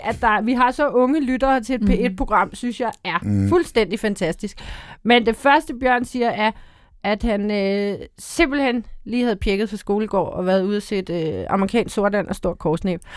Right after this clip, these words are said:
Speaker 3: Og, og se hvad?
Speaker 1: Amerikansk sortand og stor korsnæb.
Speaker 3: Okay.
Speaker 1: Op ved Melby
Speaker 2: Fedt.
Speaker 1: Overdrev. Og
Speaker 2: Ja.
Speaker 1: allerede der
Speaker 3: Ja.
Speaker 1: er jeg jo nærmest rørt til tårer.
Speaker 3: Du tog ham ikke med hjem, vel?
Speaker 1: Nej,
Speaker 3: Nej.
Speaker 1: jeg, hans forældre var meget søde, og hans søskende var meget søde, så
Speaker 3: Okay.
Speaker 1: de fik lov at tage Bjørn med hjem. Men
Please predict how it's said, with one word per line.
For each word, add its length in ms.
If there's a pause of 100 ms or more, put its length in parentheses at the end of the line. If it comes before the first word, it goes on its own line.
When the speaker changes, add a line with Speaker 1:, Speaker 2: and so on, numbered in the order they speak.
Speaker 3:
Og, 240
og 60
se 280
hvad? 220 (220)
Speaker 1:
Amerikansk 560
sortand 420
og 60
stor 280
korsnæb. 520 (200)
Speaker 3:
Okay. 280
Speaker 1:
Op 140
ved 80
Melby 240
Speaker 2:
Fedt. 120
Speaker 1:
Overdrev. 340 (300)
Og 80
Speaker 2:
Ja. 80 (100)
Speaker 1:
allerede 500
der 180 (340)
Speaker 3:
Ja. 180 (360)
Speaker 1:
er 80
jeg 260
jo 40
nærmest 360
rørt 180
til 140
tårer. 260 (120)
Speaker 3:
Du 60 (140)
tog 160
ham 120
ikke 160
med 100
hjem, 220
vel? 80
Speaker 1:
Nej, 120 (140)
Speaker 3:
Nej. 240 (280)
Speaker 1:
jeg, 300
hans 260
forældre 260
var 60
meget 300
søde, 340
og 140
hans 160
søskende 320
var 80
meget 200
søde, 160
så 160
Speaker 3:
Okay. 120 (100)
Speaker 1:
de 60
fik 180
lov 160
at 60
tage 100
Bjørn 280
med 80
hjem. 160 (240)
Men 420